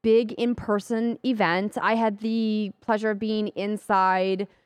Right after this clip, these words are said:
the theater at the Novo when they, you know, put on their big broadcast, and there was, like, a thousand people in that room. It reminded me of all of the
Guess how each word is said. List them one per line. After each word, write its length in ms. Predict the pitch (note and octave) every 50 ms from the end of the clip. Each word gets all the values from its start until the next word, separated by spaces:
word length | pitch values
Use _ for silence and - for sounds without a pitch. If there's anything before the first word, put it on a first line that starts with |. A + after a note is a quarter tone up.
| _ _ _ _ _
the 100 | - A3
theater 340 | G#3+ _ A#3 A3 G#3+ A3 A3
at 180 | G3+ F#3+ G#3 -
the 80 | A3+
Novo 600 | A3 G#3 G3+ G3+ G3 F#3 G3+ G3 G3 F#3+ G3 G3+ G3+
when 400 | F#3+ F#3 G3 G3 G3 F#3+ G3 G3
they, 320 | G3 G3 G3 G3 F#3+ - _ - _ _ _ _ _
you 80 | G3+ G#3
know, 100 | G3+ F#3+
put 180 | F#3 - G#3+ G#3
on 160 | G3+ G3+ G3+
their 100 | G3+ G3+
big 240 | F3+ G3+ G3 G3 F#3+
broadcast, 600 | F#3 F3+ E3 F3 F#3 - F#3+ F#3 F#3 G3 F#3+ -
and 60 | G#3 G3
there 60 | G3
was, 80 | G3+ G#3
like, 100 | A#3 -
a 60 | G#3+
thousand 640 | - - _ F#3+ D#3+ E3+ F#3+ G3+ G3+ G#3 G#3 G3+ F3+
people 320 | - - G3+ - F#3+ F#3+ F#3
in 80 | F3+ F3+
that 160 | F3+ E3+ -
room. 260 | F3+ E3+ E3 E3+ F#3
It 60 | F3+ -
reminded 440 | F3+ F#3+ F#3 F3 E3+ E3+ F3+ F#3
me 140 | F3+ F#3 F#3
of 120 | F3+ E3+ -
all 220 | - D3 D3 F3+
of 140 | F#3+ F3 F3
the 180 | F3+ F3 E3